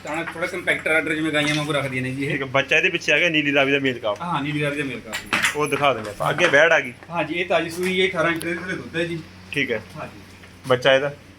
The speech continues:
Speaker 1: ਬੱਚਾ ਜੀ ਉਹ, ਉਹ ਬੈਠਾ ਜੀ।
Speaker 2: ਮੇਲ
Speaker 1: ਬੱਚਾ,
Speaker 2: ਕਾਪ।
Speaker 1: ਬੱਚਾ ਜੀ ਮਗਰ।
Speaker 2: ਅਠਾਰਾਂ ਲੀਟਰ ਦੁੱਧ, ਪਹਿਲਾਂ ਸੂਈ ਸੀ।
Speaker 1: ਹਾਂਜੀ, ਪਹਿਲਾਂ ਸੂਈ ਸੀ।
Speaker 2: ਚੋਣ ਚਵਾਈ ਇੱਕ ਨੰਬਰ।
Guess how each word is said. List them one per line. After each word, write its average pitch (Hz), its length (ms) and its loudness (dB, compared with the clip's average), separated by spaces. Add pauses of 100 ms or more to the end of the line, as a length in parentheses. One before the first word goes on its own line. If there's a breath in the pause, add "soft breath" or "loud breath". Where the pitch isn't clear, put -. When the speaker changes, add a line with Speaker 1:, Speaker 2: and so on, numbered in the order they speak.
(220)
Speaker 1:
ਬੱਚਾ 151 300 -4
ਜੀ 156 140 -2
ਉਹ, 156 140 -4 (100)
ਉਹ 147 180 -8
ਬੈਠਾ 135 140 -14
ਜੀ। 131 80 -12 (260)
Speaker 2:
ਮੇਲ 127 120 2
Speaker 1:
ਬੱਚਾ, 120 100 -2
Speaker 2:
ਕਾਪ। 113 100 0
Speaker 1:
ਬੱਚਾ 160 220 -4
ਜੀ 120 140 -8
ਮਗਰ। 113 200 -14 (680)
Speaker 2:
ਅਠਾਰਾਂ 143 500 2
ਲੀਟਰ 143 140 -2
ਦੁੱਧ, 135 160 0
ਪਹਿਲਾਂ 170 280 4
ਸੂਈ 123 160 -4
ਸੀ। 110 80 -12
Speaker 1:
ਹਾਂਜੀ, 143 220 -2
ਪਹਿਲਾਂ 139 280 -6
ਸੂਈ 117 140 -16
ਸੀ। - 160 -20 (240)
Speaker 2:
ਚੋਣ 143 200 4
ਚਵਾਈ 139 240 6
ਇੱਕ 143 140 2
ਨੰਬਰ। 147 280 0